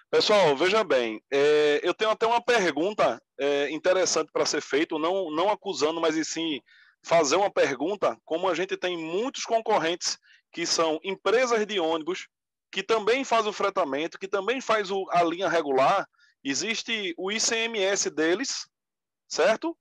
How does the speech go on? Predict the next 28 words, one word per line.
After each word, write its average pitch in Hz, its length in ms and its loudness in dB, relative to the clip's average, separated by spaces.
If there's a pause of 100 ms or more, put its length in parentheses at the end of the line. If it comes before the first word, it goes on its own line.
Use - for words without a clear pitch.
Com 170 100 -2
a, 175 260 4
a, 160 260 4 (140)
a - 20 4
redução 151 520 0
aí, 147 440 0
ou 139 100 0
até 160 240 2
a 170 60 4
isenção 156 440 -2
do 151 60 -2
I 143 40 0
C 151 140 -4
M 143 160 -4
S, 139 420 -2 (440)
e 143 80 2
eles 226 240 2
fazem 233 320 0
turismo 233 300 -4
e - 20 -8
fretamento. 233 600 0
Será 226 200 2
que 269 80 -2
eles 254 100 -2
separam 233 400 2
esse - 140 0
óleo 190 180 2
diesel 247 380 -6